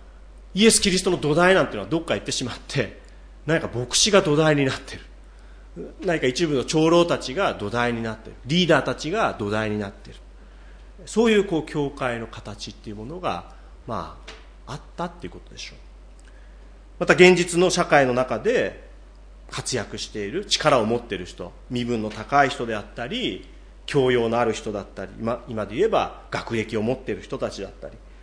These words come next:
そういう者たち、この世の知恵をいっぱい持っている人たちが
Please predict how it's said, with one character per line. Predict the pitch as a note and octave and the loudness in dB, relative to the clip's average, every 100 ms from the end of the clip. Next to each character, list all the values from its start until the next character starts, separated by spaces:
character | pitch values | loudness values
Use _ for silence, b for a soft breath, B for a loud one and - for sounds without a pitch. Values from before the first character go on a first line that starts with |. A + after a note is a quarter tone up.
| B B - | B B -6
そ | - A3+ | 0 2
う | |
い | C#4+ A3+ F#2+ | 4 2 0
う | - | -4
者 | A#2+ B2 B2+ | -4 -2 -2
た | - | -6
ち、 | - - - - - | -10 -12 -16 -20 -10
こ | - G3+ | 4 8
の | A#3 | 10
世 | A#3+ | 10
の | A3+ | 8
知 | A3+ A3+ A#3+ | 4 4 8
恵 | |
を | F#3 | 8
い | E3+ | 6
っ | - | -2
ぱ | B3 C4 | -4 -2
い | |
持 | C#4+ | -4
っ | |
て | C#4+ E3+ | -4 -4
い | |
る | A2 G2 - | -2 -6 -10
人 | - - A#2+ | -18 -16 -14
た | G2+ | -14
ち | - G#2 | -14 -14
が | F#3 A#3 | -10 -12